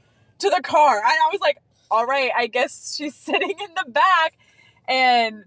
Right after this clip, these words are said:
Speaker 2: then, like, you started to kinda be like, "I don't feel good." And I was like, "Pull over." And
Speaker 1: And
Speaker 2: he,
Speaker 1: that's, I
Speaker 2: and he
Speaker 1: remember
Speaker 2: was like,
Speaker 1: hearing that. I remember
Speaker 2: I s-,
Speaker 1: hearing,
Speaker 2: yeah,
Speaker 1: "You
Speaker 2: I
Speaker 1: need
Speaker 2: mean,
Speaker 1: to pull over right now."
Speaker 2: Yeah, no, he was like,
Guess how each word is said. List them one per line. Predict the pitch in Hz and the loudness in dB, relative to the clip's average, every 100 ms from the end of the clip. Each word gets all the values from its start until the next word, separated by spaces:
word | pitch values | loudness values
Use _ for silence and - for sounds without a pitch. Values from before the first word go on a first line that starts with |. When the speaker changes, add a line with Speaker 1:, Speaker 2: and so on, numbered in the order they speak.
| - | -2
Speaker 2:
then, | 220 220 208 196 _ _ _ _ - | 0 0 -4 -16 _ _ _ _ -4
like, | 214 196 | -4 -2
you | 220 | -6
started | 208 214 202 208 | -6 -2 -2 -4
to | 226 | -10
kinda | 214 202 | -10 -4
be | |
like, | 190 175 - - | -4 -4 -10 -4
"I | 180 185 | 0 0
don't | 185 | -2
feel | - 185 175 | -4 -2 0
good." | 175 165 - | -2 -2 -2
And | 196 | -2
I | 202 | 0
was | 226 | 0
like, | 226 196 _ - | -2 -2 _ -4
"Pull | 330 269 269 | 2 4 6
over." | 269 226 196 190 _ - 233 | 4 4 0 -2 _ -12 -2
And | 277 | 0
Speaker 1:
And | |
Speaker 2:
he, | 285 | 2
Speaker 1:
that's, | 277 - - | 2 2 2
I | 269 | 4
Speaker 2:
and | |
he | 277 | 4
Speaker 1:
remember | 269 285 311 | 4 2 2
Speaker 2:
was | |
like, | 277 | 2
Speaker 1:
hearing | 294 277 | 2 0
that. | 254 214 247 | 0 0 0
I | |
remember | 262 254 - | 0 -2 -8
Speaker 2:
I | 302 | -4
s-, | 339 | -4
Speaker 1:
hearing, | 262 226 | -4 0
Speaker 2:
yeah, | 262 | 0
Speaker 1:
"You | - | 0
Speaker 2:
I | |
Speaker 1:
need | - 247 | -2 -4
Speaker 2:
mean, | 254 | -4
Speaker 1:
to | |
pull | - 247 | 2 4
over | 254 247 226 | 4 2 0
right | 202 226 220 | 2 0 0
now." | 208 214 226 180 | -2 0 0 2
Speaker 2:
Yeah, | 370 262 | 2 2
no, | 277 294 | 2 2
he | 320 392 | 2 0
was | 453 | 2
like, | 359 | 2